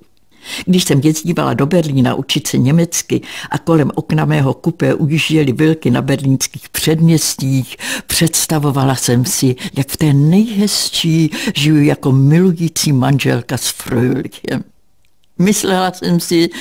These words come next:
že je to nesplnitelný sen. Prvních pár dnů se natáčely jenom scény s Fröhlichem a já se dívala.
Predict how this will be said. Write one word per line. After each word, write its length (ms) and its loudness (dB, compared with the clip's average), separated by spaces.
že 100 0
je 120 2
to 140 0
nesplnitelný 1000 0
sen. 360 -2
Prvních 420 2
pár 260 -2
dnů 200 2
se 380 -2
natáčely 720 -2
jenom 240 0
scény 460 0
s 120 -6
Fröhlichem 600 -2
a 40 0
já 200 0
se 160 -4
dívala. 580 -2